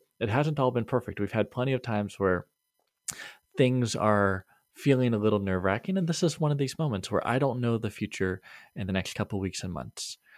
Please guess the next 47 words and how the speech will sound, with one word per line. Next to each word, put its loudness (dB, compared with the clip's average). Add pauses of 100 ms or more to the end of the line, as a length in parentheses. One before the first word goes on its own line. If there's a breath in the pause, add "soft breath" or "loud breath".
(600 loud breath)
With 8
that 10
said, 6
there's 4
a 4
bunch 4
of -2
other 8
things 0
I 4
want 2
to -4
talk 2
about, 2 (300 loud breath)
but 6
I'm 4
gonna 4
just -2
leave 4
it -2
for 0
this 0
today. 4 (100)
Very 6
short, 0 (160)
um, -4
episode. -2
I, 4
I, -4 (140)
I'm, -4 (240)
I 2
wanna 2
apologize. 2
That's -2
not -4
quite -2
what -2
I'd 0
planned. -4
I -6 (140)
tried -4
recording -2
other 0
stuff, 0 (500 loud breath)
but 0
it's -4
just -2